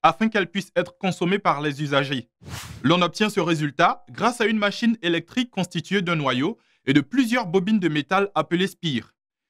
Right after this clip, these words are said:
Une spire, c'est un enroulement de métal qui est parcouru par le courant électrique. Il existe des transformateurs monophasés et des transformateurs triphasés.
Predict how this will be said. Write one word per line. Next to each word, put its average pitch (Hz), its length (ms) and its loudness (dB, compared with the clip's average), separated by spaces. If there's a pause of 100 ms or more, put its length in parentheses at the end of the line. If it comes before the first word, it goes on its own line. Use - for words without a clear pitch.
(160)
Une 165 180 4
spire, 214 320 -2 (160)
c'est - 260 -2
un 220 120 4
enroulement 185 400 0
de 170 100 0
métal 170 460 0
qui 180 100 -4
est 156 60 -2
parcouru 160 480 -2
par 147 220 -2
le 143 100 -2
courant 147 300 -4
électrique. 131 580 -8 (400)
Il 127 100 2
existe 156 300 -2
des 147 100 2
transformateurs 156 800 -2
monophasés 151 640 -4 (320)
et 135 100 2
des 139 120 -2
transformateurs 151 800 -2
triphasés. 117 540 -4